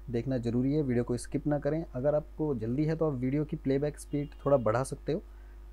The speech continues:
उस तरीके से देख सकते हो video को, लेकिन skip ना करें कोई भी part, ठीक है। तो let's see हमारा project क्रिएट हो ही रहा है। ठीक है, हमारा project guys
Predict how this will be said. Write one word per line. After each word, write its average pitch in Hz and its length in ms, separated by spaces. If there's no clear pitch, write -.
उस 131 80
तरीके 143 280
से 156 80
देख 127 180
सकते - 260
हो 127 80
video 123 180
को, 156 60
लेकिन 151 260
skip - 280
ना 127 100
करें 104 240
कोई 101 140
भी 98 100
part, 98 300
ठीक 143 100
है। 185 60
तो 110 560
let's 120 300
see 151 140
हमारा 120 260
project 120 400
क्रिएट 113 960
हो 120 80
ही 131 100
रहा 127 120
है। 151 100
ठीक 117 180
है, 98 120
हमारा 120 240
project 131 380
guys 147 260